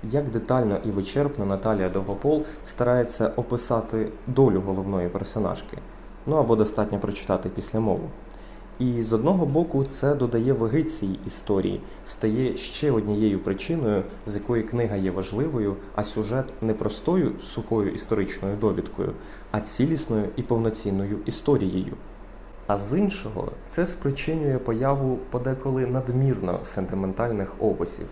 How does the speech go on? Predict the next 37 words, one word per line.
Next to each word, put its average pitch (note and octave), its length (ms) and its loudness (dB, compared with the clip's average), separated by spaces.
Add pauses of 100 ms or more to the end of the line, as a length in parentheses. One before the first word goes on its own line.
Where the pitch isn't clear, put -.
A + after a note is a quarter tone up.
ось C3+ 240 0
як - 140 -6
в A2+ 60 -4
уривку G2+ 340 -2
про G#2+ 180 -4
пісню. - 400 -6 (500)
Це E3 200 0
ніби D3+ 320 0
і C#3+ 120 -2
достатньо C3+ 520 0
зрозуміло C3 680 2
описує G#2+ 560 0
тугу G2+ 280 -2
за G2+ 140 -2
домом, F2+ 400 -2 (340)
але D3 180 2
вже A2+ 160 0
якось A2 380 0
надто G2 320 -2
банально. F2+ 480 -2 (600)
Утім, E3+ 220 2
такі C#3+ 300 0
моменти C#3 440 0
в - 80 -10
книзі A#2+ 420 0 (120)
є C#3 120 4
радше G#2+ 340 2
винятками. F#2+ 560 -2 (920)
Ще - 300 0
з G3 80 0
недоліків, E3 640 2 (420)
якщо - 300 -4
це, A2 140 -4
звісно, A2 360 -2
можна A2 300 2
назвати G#2 420 0
недоліком, G#2 600 0